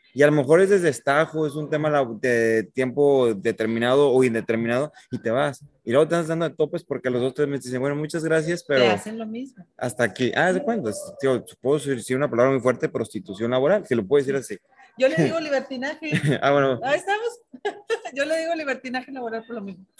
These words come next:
Speaker 1: Sin embargo, creo que cuando vamos con un tema de, de entender bien, hay un libro muy bueno, que me imagino que hace mucho sentido con lo que estamos platicando,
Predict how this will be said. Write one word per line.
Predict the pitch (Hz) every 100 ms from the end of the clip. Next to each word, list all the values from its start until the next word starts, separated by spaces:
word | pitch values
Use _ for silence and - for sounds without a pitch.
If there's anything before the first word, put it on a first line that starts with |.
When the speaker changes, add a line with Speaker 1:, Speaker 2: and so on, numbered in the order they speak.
| - - 285 359
Speaker 1:
Sin | - 151 156
embargo, | 165 190 196 165 156
creo | 160 156
que | 180
cuando | 185 170
vamos | 147 143 156
con | 139
un | 131 139
tema | 147 147 151
de, | 143 127 117 113
de | 120
entender | 113 110 113 127
bien, | 127 127 135
hay | 147
un | 185
libro | 170 165
muy | 160 156
bueno, | 127 123 123 - _
que | - 95 -
me | 107
imagino | 101 101 113 127
que | 113
hace | 110
mucho | 117 110 -
sentido | 104 113 107
con |
lo | 107
que |
estamos | - 107
platicando, | 107 98 - 98 98